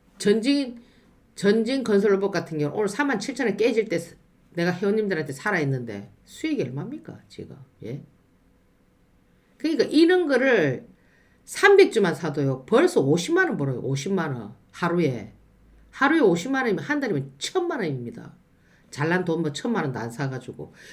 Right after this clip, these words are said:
그렇게 해서 버는 게 이런 매매일지란 말이에요. 이런 매매일지. 그런 거를 배워야지요. 아, 쓸데없이 개-, 뭐 시황이 어떻고 지수가 어떻고 뭐 그런 게 어딨어요. 그런 거. 지금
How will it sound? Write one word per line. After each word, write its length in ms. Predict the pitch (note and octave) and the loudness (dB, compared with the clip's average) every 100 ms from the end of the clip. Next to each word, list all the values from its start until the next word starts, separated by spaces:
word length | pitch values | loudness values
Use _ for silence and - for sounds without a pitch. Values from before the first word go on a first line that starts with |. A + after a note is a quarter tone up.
| - | 0
그렇게 340 | - F#4 - B3 | 8 8 8 4
해서 180 | G3 F3 | 0 2
버는 280 | A3+ G#3+ | 4 4
게 60 | C#3+ | 0
이런 240 | C3 G3 | 0 2
매매일지란 580 | F3+ A3 F3 C#3 C3+ B2 | 2 2 2 0 -4 -6
말이에요. 240 | A2+ - D3 | -6 -6 -4
이런 160 | C#3 | -4
매매일지. 880 | D3 D#3+ C3 A#2 A#2 - G2 F2 - _ _ _ _ _ _ _ | -4 -4 -4 -6 -10 -10 -10 -12 -20 _ _ _ _ _ _ _
그런 320 | - D4+ D4+ | 0 2 2
거를 240 | F3+ A#2 A#2 | 0 -2 -4
배워야지요. 680 | C#3+ D#3 B2 G#2+ G2+ - - - - _ _ _ _ _ _ _ - | -2 -2 -4 -8 -14 -18 -18 -20 -20 _ _ _ _ _ _ _ -16
아, 100 | F#4 | -14
쓸데없이 600 | F#4 F#4 F#3+ D#3 D3 C3+ C3+ | -8 -6 -2 -2 -2 -6 -8
개-, 240 | - - - G#4+ G4 | -10 -10 -12 -12 -6
뭐 120 | C4+ | -4
시황이 500 | C4 - F3+ E3+ F3 | -4 -2 0 0 0
어떻고 460 | D#3 D3 D3 D#3 E3 - - - | -2 -4 -4 -4 -6 -10 -20 -10
지수가 460 | - F3 F3 D3 C3+ | -4 -2 -2 0 0
어떻고 500 | C3+ C#3 C3+ C3+ C3 | -2 -4 -2 -2 -2
뭐 220 | D#3 D#3+ | -2 0
그런 240 | A#3 D4+ | 0 0
게 80 | A#3+ | -4
어딨어요. 840 | - E3 F3 - F#4 C#3+ A#2 A2+ - _ _ | -6 -6 -6 -6 -6 -8 -10 -16 -20 _ _
그런 240 | B2 A#2 | -16 -14
거. 100 | A2 | -14
지금 400 | G#2+ - C#4+ C4 | -10 -2 0 0